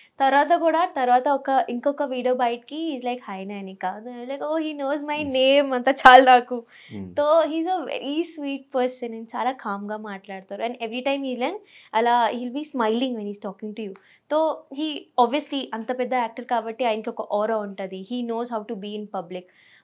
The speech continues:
Speaker 1: But, yeah.
Speaker 2: So, ఖచ్చితంగా ఏదో ప్రమోషన్‌కి హౌస్‌లోకి రావాలని ఎక్స్‌పెక్ట్ చేస్తున్నాను అయితే, what was your reaction? చూద్దాము అని చెప్పేసి.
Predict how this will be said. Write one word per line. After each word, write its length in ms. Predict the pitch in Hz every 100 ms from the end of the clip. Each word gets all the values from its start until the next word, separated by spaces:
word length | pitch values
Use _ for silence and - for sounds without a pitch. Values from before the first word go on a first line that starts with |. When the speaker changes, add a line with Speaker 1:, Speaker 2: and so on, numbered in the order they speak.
| _ 196
Speaker 1:
But, 180 | 202 202 -
yeah. 240 | - 220 _ _ _ _ _ _ _ _
Speaker 2:
So, 60 | -
ఖచ్చితంగా 360 | 117 - 156
ఏదో 160 | 139 135
ప్రమోషన్‌కి 760 | 135 127 131 131 131 127 147 131
హౌస్‌లోకి 400 | 113 110 127 110
రావాలని 500 | 104 110 113 101 92
ఎక్స్‌పెక్ట్ 500 | - _ - - 95
చేస్తున్నాను 460 | 90 - 92 95
అయితే, 380 | 87 - 104 110
what 260 | - - 90
was 160 | 101
your 140 | 101 98
reaction? 500 | 95 95 - 90 85
చూద్దాము 500 | - 85 90 87 82
అని 100 | 80
చెప్పేసి. 520 | - _ _ _ -